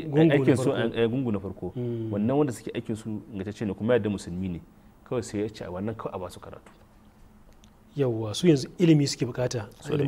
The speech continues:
Speaker 1: ilmantar da
Speaker 2: suke,
Speaker 1: su.
Speaker 2: su ilmantar da su. Anan sai nake tunawa wata, wani kauli na Amirul Mu'minin alaihi salam inda yake cewa mut-, mutum kashi, mutane kashi hudu ne.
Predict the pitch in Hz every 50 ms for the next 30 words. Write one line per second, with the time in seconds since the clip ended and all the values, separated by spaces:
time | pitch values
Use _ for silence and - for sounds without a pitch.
0 | 135 - - 131 120 113 - - - - - - - - - - 80 82 80 80
1 | - 90 - - - - - - - - _ - - - - - - - - -
2 | - - - - - - - - - - - - - - 147 160 156 - 143 147
3 | 143 - 113 - - 127 120 113 107 104 104 - 107 110 110 110 110 117 113 107
4 | 104 98 90 - 95 95 90 87 85 - - 85 87 87 76 65 80 87 87 -
5 | - - 82 82 82 87 92 85 87 85 - 92 - - - 87 85 82 82 80
6 | 80 80 - - - - _ - - - - _ - _ _ _ - - - -
7 | 233 - - - 104 - 139 113 - 117 107 - - 82 82 - - - - -
8 | - - - - 110 104 - 113 95 95 - - - - 82 - - - - 78
9 | 73